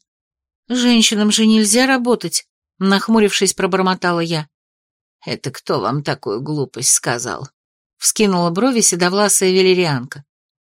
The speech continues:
«А чем тогда я тут, по-вашему, занимаюсь?» Ответа на этот риторический вопрос она не дождалась и продолжила. «Конечно, женщины могут работать, если хотят. Кто же нам запретит?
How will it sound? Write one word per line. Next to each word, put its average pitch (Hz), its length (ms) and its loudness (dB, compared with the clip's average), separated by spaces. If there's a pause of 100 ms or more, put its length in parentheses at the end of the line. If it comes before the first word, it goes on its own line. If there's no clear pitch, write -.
(100)
«А 117 160 -10
чем 170 340 0
тогда 143 380 -2
я 135 300 -4
тут, - 300 -8
по-вашему, 196 600 0
занимаюсь?» 185 800 -2 (640)
Ответа 247 500 0
на 214 160 4
этот 208 240 -2
риторический 208 640 0
вопрос 208 400 0
она 190 200 -2
не 190 140 -2
дождалась 202 640 -2
и 202 80 -4
продолжила. 151 680 -8 (840)
«Конечно, 160 680 -2
женщины 160 560 -2
могут 131 400 -4
работать, 180 560 -4
если 104 340 -4
хотят. - 640 -10 (420)
Кто 359 300 -2
же 143 140 2
нам 101 220 -6
запретит? 131 760 -8